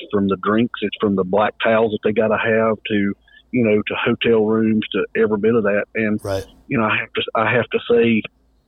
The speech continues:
Speaker 1: uh, I, I've got some of the best people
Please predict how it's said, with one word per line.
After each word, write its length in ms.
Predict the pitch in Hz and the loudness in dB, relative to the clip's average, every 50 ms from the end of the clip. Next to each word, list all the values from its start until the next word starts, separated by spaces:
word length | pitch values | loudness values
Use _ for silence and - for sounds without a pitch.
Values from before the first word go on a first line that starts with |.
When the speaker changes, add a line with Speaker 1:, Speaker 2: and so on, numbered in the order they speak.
| _ - | _ -6
Speaker 1:
uh, 920 | - - - - - - - - - _ _ _ _ _ - - - - 117 - | -6 -6 -4 -6 -6 -8 -8 -12 -18 _ _ _ _ _ -16 -10 -8 -8 -6 -4
I, 240 | - 110 107 - 120 | -4 -4 -2 -2 -2
I've 80 | 113 | 0
got 140 | 113 127 110 - - | 0 0 -2 -2 -2
some 140 | - 117 113 | 0 2 2
of 60 | 110 | 2
the 60 | 101 | 0
best 300 | 98 107 110 104 - - | 0 0 0 0 -2 -2
people 380 | - 117 110 - - 104 104 | -2 -2 -2 0 0 0 0